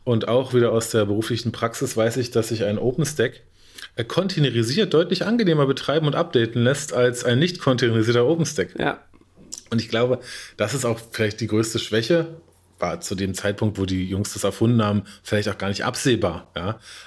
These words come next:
Speaker 1: Aber, äh, wie ist jetzt eigentlich der Betriebsaufwand und wie mischen sich die verschiedenen Komponenten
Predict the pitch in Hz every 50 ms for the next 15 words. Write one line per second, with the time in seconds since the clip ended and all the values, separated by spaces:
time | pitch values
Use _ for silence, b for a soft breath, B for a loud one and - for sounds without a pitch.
0 | B - 110 107 101 104 98 B B B B B _ _ 113 110 107 101 98 127
1 | 147 143 - 131 - 120 120 110 - 110 98 101 - - - 156 147 - 147 151
2 | 147 - 143 139 135 - 113 98 90 107 120 123 113 107 123 127 - 156 139 117
3 | 120 123 120 - - 110 - 107 95 - - 151 135 123 117 113 - - 113 117
4 | 117 107 104 104 127 147 - - - - -